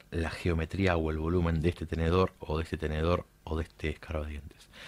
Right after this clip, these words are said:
Está acá. ¿Por qué? Porque eso se calcula. El baricentro puede coincidir con el centro geométrico de un cuerpo, de una superficie, y por lo general se dice que es el centro de equilibrio o el centro de masa. Lo que ocurre que ese centro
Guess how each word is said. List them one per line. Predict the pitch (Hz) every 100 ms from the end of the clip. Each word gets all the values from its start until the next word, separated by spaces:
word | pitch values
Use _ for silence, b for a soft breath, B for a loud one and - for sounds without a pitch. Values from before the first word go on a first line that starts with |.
| B B
Está | - 82 95
acá. | 95 - - -
¿Por | 110 98
qué? | 76 - b
Porque | - 113 165
eso | -
se | 104
calcula. | 80 82 117 101 76 - -
El | 113
baricentro | 147 185 - 151 107 98 107 - - - - - - - _ _
puede | 147 160 147 113 82 78 73 - - -
coincidir | 95 87 - 92 90 98
con | - 82
el | 80
centro | - 87 80
geométrico | - 82 80 80 76 78 76 _ _ 78
de | 73
un | 71 73
cuerpo, | 73 90 92 101 117 - -
de | 73 76
una | 73
superficie, | - 73 71 90 82 110 117 B -
y | 104
por | 104
lo | 113
general | - 120 139
se | -
dice | 123 120 113
que | 95
es | 85
el |
centro | - 104 101
de | 92
equilibrio | 92 95 107 127 98
o |
el | 85
centro | - 98 80 78
de |
masa. | 104 117 - -
Lo | 78 80
que | 98
ocurre | 107 170 101 87 82
que | - 85
ese | - 95
centro | - 117 87 - 87 139